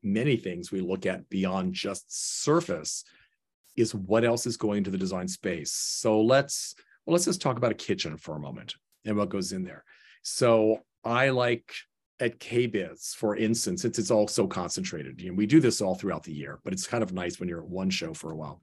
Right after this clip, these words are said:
And then I will look at what the cabinetry companies are doing. Uh, what are the plumbing companies? What are the fix-, you know, plumbing fixtures? What are they doing? What are the hardware people? Uh, I'll look at the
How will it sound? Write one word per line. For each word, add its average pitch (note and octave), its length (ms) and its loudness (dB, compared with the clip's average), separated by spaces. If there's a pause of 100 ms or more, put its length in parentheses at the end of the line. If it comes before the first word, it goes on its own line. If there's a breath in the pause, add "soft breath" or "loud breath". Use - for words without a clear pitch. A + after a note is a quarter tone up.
(1400 loud breath)
And B2+ 80 2
then A#2 80 4
I A#2+ 140 4
will B2+ 140 4
look A2+ 200 2
at A2+ 60 4
what G2+ 180 -2
the G#2+ 80 -6
cabinetry A2 540 -2
companies F2+ 400 -6
are F2+ 40 -10
doing. E2+ 300 -14 (640 soft breath)
Uh, G2 240 0
what F2+ 160 -2
are F#2 40 -6
the G#2+ 80 -2
plumbing C3 360 0
companies? F#2+ 400 -6
What G#2 60 -4
are F#2+ 80 -6
the F#2 40 -8
fix-, - 300 -6
you A2+ 80 0
know, F#2 80 0
plumbing A#2+ 280 0
fixtures? - 460 -10
What E2+ 160 -8
are F#2+ 40 -2
they A#2 160 4
doing? F#2 260 -2 (300 loud breath)
What G#2+ 100 -2
are G#2 60 0
the A#2 60 0
hardware A#2 500 0
people? D#2 500 -8 (260 soft breath)
Uh, F#2 220 -4
I'll G#2 240 2
look A2 200 2
at G#2+ 200 2 (140)
the G#2 420 2